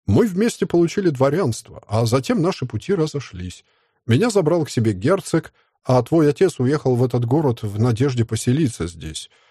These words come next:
Не знаю, что его толкнуло поучаствовать еще в одной войне, но результат тебе известен.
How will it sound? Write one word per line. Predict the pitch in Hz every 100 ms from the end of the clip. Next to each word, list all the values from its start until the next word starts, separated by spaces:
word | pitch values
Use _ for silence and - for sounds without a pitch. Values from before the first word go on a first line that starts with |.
| _ _ _ -
Не | 175
знаю, | 139 160 104
что | 92 -
его | 92 101
толкнуло | 117 120 - 233 151
поучаствовать | 123 131 123 175 151 135 123 127
еще | 151 - 117
в | 90
одной | 87 90 87
войне, | 95 95 92 92 87 _ _ _ _
но | 123 127
результат | 120 120 127 123 160 -
тебе | 101 113
известен. | 95 87 82 - 90